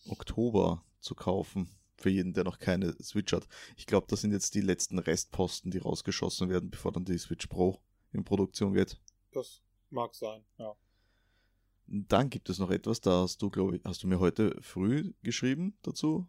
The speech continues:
Speaker 1: nämlich, äh, hat Nintendo einen neuen Hyrule Warriors Teil angekündigt.
Speaker 2: Mhm.
Speaker 1: Der erscheint am zwanzigsten November und hat sogar ein halbwegs interessantes Setting, sag ich jetzt mal. Ich mein,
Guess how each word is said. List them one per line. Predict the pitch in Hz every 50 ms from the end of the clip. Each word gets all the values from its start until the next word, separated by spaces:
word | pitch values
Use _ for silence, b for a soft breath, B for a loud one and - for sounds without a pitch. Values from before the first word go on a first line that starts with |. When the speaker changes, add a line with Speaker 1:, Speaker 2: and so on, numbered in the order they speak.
| _
Speaker 1:
nämlich, | - - 101 101 104 104 104 104 104 104 - - -
äh, | -
hat | 92 95 95 92 95 92 92 - - - _ -
Nintendo | 104 92 - - - 120 120 113 104 65
einen | 73 85 95 95 98 95 92 92 90 - _ _ _ _ _ _ _ _ _ -
neuen | - 87 78 78 92 98
Hyrule | 104 92 95 98 101 98 98
Warriors | 110 113 110 104 90 85 -
Teil | - - 82 78
angekündigt. | 82 87 92 90 - - 95 90 90 85 - - - - _ _ _ _ _ _ _ -
Speaker 2:
Mhm. | 262 208 170 175 233 285 _ _ _ _ _ _ _ _ _ _ _ _ _ _ _ _ _ _ -
Speaker 1:
Der | 95 104 -
erscheint | - 104 - - 110 117 120 - -
am | 101 92 -
zwanzigsten | - - 98 101 135 156 151 - 151 - - - - 135
November | 120 104 98 110 123 123 95 92 95 113 143 b b b b b b b b b
und | - 90 151
hat | - - - - _ -
sogar | - - - - - - 104 - -
ein | 104 98 95 85 - _ _ _ _ _ _ _ _ _ _ _ -
halbwegs | - - 101 104 107 - 113 101 - -
interessantes | 107 - - 98 90 - 95 98 - - 90 - -
Setting, | - - - - 196 190 -
sag | - - 85 87
ich | 87 - -
jetzt | 80 - - - -
mal. | 82 80 80 85 80
Ich | 73 - -
mein, | 92 90 85